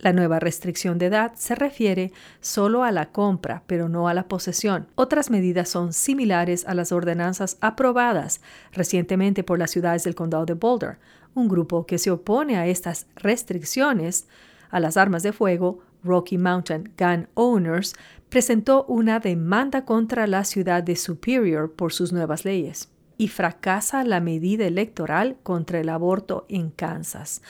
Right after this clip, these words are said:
Los votantes de Kansas rechazaron ayer una medida electoral que proponía enmendar la constitución estatal para eliminar el acceso a los derechos de salud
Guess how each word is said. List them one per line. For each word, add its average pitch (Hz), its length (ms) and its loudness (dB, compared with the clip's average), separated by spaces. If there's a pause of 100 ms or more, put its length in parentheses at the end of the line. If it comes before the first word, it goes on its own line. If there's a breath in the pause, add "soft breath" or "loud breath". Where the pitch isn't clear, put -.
(240 loud breath)
Los 269 160 2
votantes 180 600 0
de 170 120 -4
Kansas 214 480 -2
rechazaron 220 600 -2
ayer 190 260 0
una 185 200 0
medida 180 340 -2
electoral 202 720 -2
que 170 140 -6
proponía 226 880 0 (360 loud breath)
enmendar 220 840 0
la 165 180 0
constitución 202 800 0
estatal 190 480 0 (240 loud breath)
para 190 200 0
eliminar 190 640 2
el 196 160 0
acceso 214 600 0
a 208 60 2
los 175 180 0
derechos 175 540 -2
de 175 80 -2
salud 180 420 0